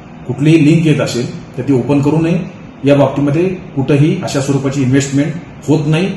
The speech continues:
ती करण्याचा प्रयत्न करू नये. त्याचबरोबर बँकेकडून किंवा इतर आर्थिक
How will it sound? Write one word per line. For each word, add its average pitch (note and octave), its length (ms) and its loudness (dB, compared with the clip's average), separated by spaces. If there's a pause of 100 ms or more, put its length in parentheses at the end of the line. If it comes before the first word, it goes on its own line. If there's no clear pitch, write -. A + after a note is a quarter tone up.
(140)
ती C3+ 60 -2
करण्याचा C3+ 380 0
प्रयत्न B2+ 320 0
करू A#2 220 -2
नये. B2 100 -2 (440)
त्याचबरोबर D3 460 2 (480)
बँकेकडून C#3+ 640 2 (500)
किंवा D3+ 160 2
इतर E3+ 420 2
आर्थिक F#3+ 380 -2